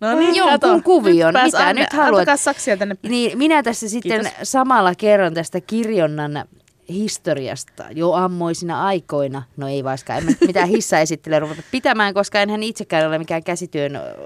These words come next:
Speaker 2: maikka enkä käsityön ammattilainen. Mutta siis nämä perinteiset ja kansanomaiset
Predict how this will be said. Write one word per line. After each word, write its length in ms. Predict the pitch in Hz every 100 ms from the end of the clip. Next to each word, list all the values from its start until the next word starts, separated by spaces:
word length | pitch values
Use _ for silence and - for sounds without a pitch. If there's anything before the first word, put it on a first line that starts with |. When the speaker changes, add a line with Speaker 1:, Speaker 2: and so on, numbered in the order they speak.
| 95
Speaker 2:
maikka 580 | 180 185 185 165 - 156
enkä 220 | 156 156
käsityön 400 | 180 165 160 151
ammattilainen. 800 | 180 202 175 147 147 139 135 147 - - - - - -
Mutta 340 | 277 349 370
siis 240 | - 240 233
nämä 460 | 247 240 240 220 175 _
perinteiset 840 | - 311 311 226 208 196 202 190 -
ja 180 | 202 190
kansanomaiset 680 | 214 247 208 180 170 180